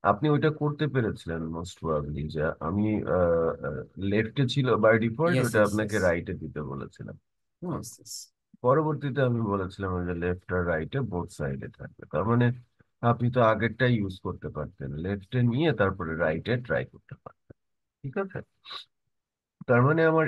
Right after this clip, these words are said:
Speaker 1: এ টু যেটা, একটু খেয়াল করেন, row span three দিয়ে জিরো জিরোতে আছে। হুম। আর, আহ, জিরো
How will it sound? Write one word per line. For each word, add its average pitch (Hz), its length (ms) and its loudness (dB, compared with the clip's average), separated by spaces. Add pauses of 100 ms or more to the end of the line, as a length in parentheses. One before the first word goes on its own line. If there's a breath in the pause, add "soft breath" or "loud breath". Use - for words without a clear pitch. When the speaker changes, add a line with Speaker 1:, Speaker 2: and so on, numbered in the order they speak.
Speaker 1:
এ 143 140 2 (100)
টু 156 140 -6 (100)
যেটা, 107 380 0 (380)
একটু 117 240 -4
খেয়াল 117 340 2
করেন, 95 340 2 (340)
row 98 200 -4 (180)
span 131 380 -8 (100)
three - 240 -10 (120)
দিয়ে 131 300 -2
জিরো 101 340 -2
জিরোতে 92 440 -4
আছে। - 240 -6 (840)
হুম। 185 180 -6 (1300)
আর, 85 280 0 (340)
আহ, 82 240 -4
জিরো 104 380 0